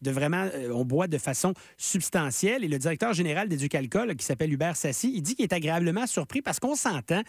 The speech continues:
le confinement qu'on vit en ce moment, c'est un cocktail explosif. Je veux dire, t'es chez vous, t'as du temps, tu t'ennuies, il y a de l'angoisse aussi, on veut inhiber l'angoisse, on veut essayer de pas y penser, puis on s'étourdit avec ça. Donc,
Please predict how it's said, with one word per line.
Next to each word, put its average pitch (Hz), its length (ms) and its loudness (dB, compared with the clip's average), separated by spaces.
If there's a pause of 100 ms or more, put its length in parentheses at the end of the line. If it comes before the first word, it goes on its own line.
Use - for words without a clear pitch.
(260)
le 123 100 -2
confinement 214 640 0
qu'on 147 160 -2
vit 156 240 0
en 135 100 -2
ce - 140 -2
moment, 131 300 0 (260)
c'est - 140 -2
un 143 100 2
cocktail 190 480 -2
explosif. 117 640 -4
Je 113 60 -4
veux 117 60 0
dire, 139 140 2
t'es 175 120 4
chez 214 240 2
vous, 214 280 4 (280)
t'as 151 120 0
du 131 200 -4
temps, 214 240 0 (260)
tu - 140 -4
t'ennuies, 170 640 2 (180)
il 131 100 -8
y 160 60 2
a 233 80 2
de 208 100 -6
l'angoisse 202 720 0
aussi, 202 280 0
on 214 120 0
veut 147 220 -2
inhiber 208 540 0
l'angoisse, 170 840 0 (240)
on 151 140 0
veut 156 140 2
essayer 190 300 -2
de 170 60 -8
pas 196 160 2
y 170 120 0
penser, 170 760 0
puis 151 180 0
on 143 120 0
s'étourdit 156 540 0
avec 151 220 -2
ça. 226 160 0
Donc, 247 220 0